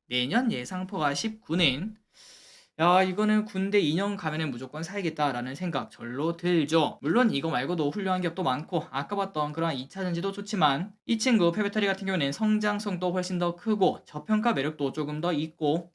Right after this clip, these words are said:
게다가 이벤트까지 존재하고 있기 때문에 우리가 미리미리 관심 가질 필요가 있다고 볼 수 있습니다.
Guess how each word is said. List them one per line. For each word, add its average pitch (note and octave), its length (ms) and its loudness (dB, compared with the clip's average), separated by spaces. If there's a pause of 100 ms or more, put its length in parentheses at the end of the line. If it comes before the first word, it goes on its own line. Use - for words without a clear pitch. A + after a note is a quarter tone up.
게다가 C3+ 480 2
이벤트까지 G#3 720 0
존재하고 D#3+ 440 0
있기 F#3 300 -2
때문에 E3 560 0
우리가 A3+ 380 4
미리미리 D#3+ 500 2
관심 C#3+ 320 -6
가질 D3 240 -4
필요가 D3+ 340 -2
있다고 A#2+ 560 -10
볼 A#2 200 -12
수 - 140 -12
있습니다. D#3+ 640 -2